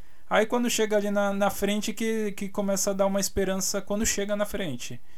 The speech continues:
Acende um sinal aí pra eles, porque tem outras equipes boas aí entrosadas que no decorrer aí da competição pode até deixar eles aí de,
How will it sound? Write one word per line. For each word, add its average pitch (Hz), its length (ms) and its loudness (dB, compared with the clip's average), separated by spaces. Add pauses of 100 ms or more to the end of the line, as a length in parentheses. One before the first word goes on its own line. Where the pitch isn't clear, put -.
(420)
Acende 147 460 0
um 202 60 0
sinal 170 440 4
aí 147 180 6
pra 151 260 2
eles, 131 440 0
porque 208 640 0 (560)
tem 147 180 2
outras 185 360 2
equipes 180 500 0
boas 147 560 2
aí 156 180 2
entrosadas 151 1080 0
que 196 680 -2
no 151 120 -2
decorrer 151 460 -2
aí 151 120 0
da 151 120 -2
competição 147 760 -2 (1300)
pode 147 260 8
até 170 220 2
deixar 190 380 4
eles 175 320 0
aí 196 320 0
de, 196 920 -4